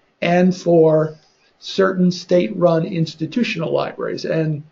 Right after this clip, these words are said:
for the first time in a number of years, we had a request from, uh, uh, one of our state-run institutions this year, which we're very happy about.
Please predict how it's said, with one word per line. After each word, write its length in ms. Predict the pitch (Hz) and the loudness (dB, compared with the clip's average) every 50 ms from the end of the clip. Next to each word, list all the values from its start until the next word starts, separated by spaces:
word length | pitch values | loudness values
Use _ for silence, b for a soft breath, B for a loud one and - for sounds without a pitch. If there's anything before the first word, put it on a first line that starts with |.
| _ _ _ _ | _ _ _ _
for 80 | - 151 | -12 -10
the 80 | 156 | -4
first 240 | 156 190 202 196 - | -2 0 0 0 0
time 200 | - 180 180 175 | 0 0 0 0
in 80 | 165 165 | 0 0
a 20 | |
number 220 | 170 170 175 170 160 | 0 0 0 0 0
of 80 | 151 160 | 0 0
years, 280 | 175 196 208 196 196 | 0 0 0 0 -2
we 140 | 180 175 180 | -2 -4 -2
had 200 | 160 170 190 185 | -2 0 0 -2
a 40 | 180 | -2
request 480 | 165 160 165 - - 214 214 214 - - | -2 -4 -4 -2 -2 -2 -2 -2 -6 -8
from, 260 | 185 165 156 156 151 | -8 -6 -4 -4 -4
uh, 280 | 143 143 139 135 139 139 - _ _ - | -4 -4 -6 -8 -10 -12 -16 _ _ -14
uh, 340 | 147 139 135 139 139 139 135 135 _ _ _ _ _ _ _ _ _ | -12 -10 -10 -10 -12 -14 -16 -20 _ _ _ _ _ _ _ _ _
one 140 | 170 170 170 | -2 0 2
of 80 | 160 | 2
our 100 | 160 156 | 2 2
state-run 420 | 156 156 - 175 165 165 165 165 165 | 0 0 -2 -4 -2 -2 -2 -2 -2
institutions 540 | 160 156 - - - 196 - - 175 139 - | -4 -4 -6 -6 -6 -6 -6 -6 -8 -10 -10
this 200 | - - - - | -10 -10 -10 -12
year, 100 | 52 - | -12 -12
which 200 | 85 82 - - | -14 -14 -12 -12
we're 80 | 87 | -12
very 280 | 80 80 87 85 80 76 | -10 -6 -4 -4 -4 -4
happy 340 | - 80 82 - - - - | -4 -6 -8 -10 -10 -12 -12
about. 260 | - 50 - - | -12 -12 -12 -14